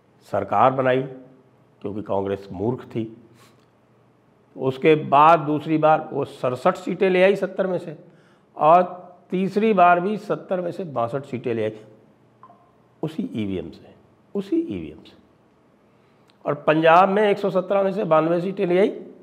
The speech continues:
उसी ईवीएम से। लेकिन फिर भी प्रशांत भूषण जो है ईवीएम के लिए पहुंचे हुए थे। मैंने आपको पहले भी बताया था, ईवीएम पे मैं session भी किया था, एक पूरा session किया था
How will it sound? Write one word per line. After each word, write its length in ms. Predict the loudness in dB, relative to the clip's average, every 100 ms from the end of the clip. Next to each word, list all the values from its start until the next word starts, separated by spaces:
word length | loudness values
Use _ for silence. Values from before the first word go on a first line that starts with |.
| _ _ -10
उसी 520 | -8 -6 -8 -8 -14
ईवीएम 320 | -12 -10 -12
से। 200 | -16 -20 -20 _ _ _ _ _ _ _ _ _ _ _ _ _ _ -4
लेकिन 480 | -2 2 2 2 -6 -4
फिर 120 | -2
भी 140 | -2 -2
प्रशांत 360 | -4 -4 -4
भूषण 300 | -6 -8 -8
जो 120 | -6
है 360 | -6 -6 -8 -10
ईवीएम 300 | -8 -6 -6
के 160 | -6 -8
लिए 220 | -8 -10
पहुंचे 300 | -8 -6 -4
हुए 180 | -4 -4
थे। 120 | -6
मैंने 180 | -6 -6
आपको 280 | -6 -8 -4
पहले 180 | -2
भी 80 | -2
बताया 300 | -2 -4 -6
था, 200 | -8 -10 -14 -20 _ 0
ईवीएम 300 | 4 4 4
पे 180 | 2
मैं 300 | 2 2 0
session 360 | 0 -2 0 2
भी 100 | 2
किया 220 | 0 0
था, 100 | 2
एक 200 | -2 -2
पूरा 200 | -2 -2
session 300 | -2 -4 -6
किया 220 | -4 -2
था 260 | -2 -4 -8